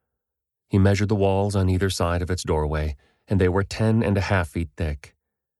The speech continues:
The doorway was seventeen and a half feet wide, and the walls on each side of it were eight and three quarters feet long. The sanctuary itself was seventy feet long and thirty-five feet wide.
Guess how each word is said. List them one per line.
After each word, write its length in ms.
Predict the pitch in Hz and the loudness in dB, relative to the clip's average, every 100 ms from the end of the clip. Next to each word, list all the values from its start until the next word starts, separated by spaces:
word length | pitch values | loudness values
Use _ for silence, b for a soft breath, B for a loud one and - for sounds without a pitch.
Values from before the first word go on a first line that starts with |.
| _ _ _ _ | _ _ _ _
The 80 | 98 | -2
doorway 480 | 95 92 92 92 95 | 2 2 2 0 0
was 160 | 95 - | -2 -2
seventeen 600 | 110 110 104 - 113 95 | -2 -2 -4 0 0 2
and 120 | 90 | 0
a 40 | |
half 220 | 78 87 | 0 -2
feet 240 | 78 92 - | -2 -6 -4
wide, 420 | 69 62 64 - _ _ _ _ | -8 -10 -16 -20 _ _ _ _
and 120 | 92 | 0
the 60 | 87 | 2
walls 320 | 90 95 104 | 2 0 0
on 120 | 101 | -2
each 180 | 92 98 | -2 -4
side 260 | - 87 71 | -4 -4 -6
of 80 | 65 | -10
it 180 | 65 - | -14 -8
were 140 | 92 - | -4 -2
eight 220 | 98 92 | 0 2
and 140 | 90 | 0
three 180 | 87 98 | 0 -2
quarters 420 | 90 101 80 80 | 0 -2 0 -4
feet 200 | - 82 | -4 -4
long. 380 | 87 80 67 67 - _ _ _ _ _ _ _ _ | -2 -4 -4 -10 -14 _ _ _ _ _ _ _ _
The 80 | 107 | -2
sanctuary 680 | 127 127 - 123 117 117 | 0 0 -2 -2 0 -2
itself 460 | 98 - 98 80 87 | -4 -2 -2 -2 -4
was 160 | 98 92 | -6 -6
seventy 460 | - 117 107 80 73 | -2 -2 -2 -4 -4
feet 260 | 71 67 | -8 -10
long 320 | 64 53 - - _ - | -12 -12 -18 -20 _ -6
and 160 | 82 | -4
thirty-five 640 | - 104 98 98 95 78 73 | 0 0 0 0 -2 -4 -4
feet 220 | 80 85 | -6 -2
wide. 420 | 87 71 65 | -4 -4 -8